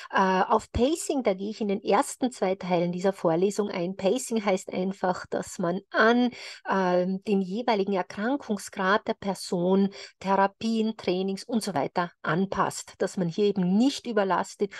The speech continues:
und nicht, ähm, so viele Reize setzt, dass es zu negativen Auswirkungen kommt.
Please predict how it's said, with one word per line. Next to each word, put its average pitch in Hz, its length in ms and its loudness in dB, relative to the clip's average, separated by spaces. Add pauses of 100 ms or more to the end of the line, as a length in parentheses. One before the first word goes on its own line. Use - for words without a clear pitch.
(120)
und 196 340 -2
nicht, 190 600 -2 (120)
ähm, 170 600 -2
so - 260 -2
viele 196 300 0
Reize 185 380 2
setzt, - 400 0
dass 185 120 -4
es 196 120 -6
zu - 120 -4
negativen 170 480 0
Auswirkungen 160 640 -4
kommt. 165 240 -6